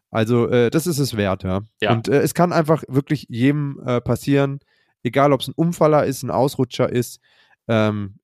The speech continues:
Speaker 1: i-, das glaube ich niemanden. Äh, keiner sa-, kann sagen, ihm kann das nicht passieren.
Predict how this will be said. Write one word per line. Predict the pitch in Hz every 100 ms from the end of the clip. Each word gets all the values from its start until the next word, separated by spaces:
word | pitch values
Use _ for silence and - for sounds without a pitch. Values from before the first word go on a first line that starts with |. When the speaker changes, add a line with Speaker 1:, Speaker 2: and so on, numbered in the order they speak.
| 135
Speaker 1:
i-, | 127
das | 127 -
glaube | 139 147 139
ich | 113
niemanden. | 123 120 104 95 104 -
Äh, | 110 117
keiner | 123 131 139 135 127 117
sa-, | 113 -
kann | 120 120
sagen, | 107 107 113 110 110
ihm | 107 104
kann | 98 98
das | 95
nicht | 95 -
passieren. | 95 - 90 90